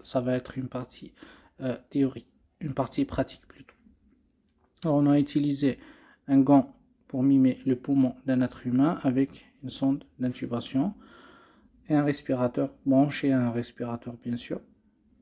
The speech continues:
Alors je vais vous montrer avant tout les paramètres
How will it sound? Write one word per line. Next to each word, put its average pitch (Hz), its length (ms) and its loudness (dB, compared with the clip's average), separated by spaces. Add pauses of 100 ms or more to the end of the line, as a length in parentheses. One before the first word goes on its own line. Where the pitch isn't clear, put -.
(880)
Alors 139 200 0
je 123 60 -4
vais 131 80 0
vous 139 180 2
montrer 151 680 -2 (400)
avant 120 280 -4
tout 135 240 -4
les 127 120 0
paramètres 131 640 2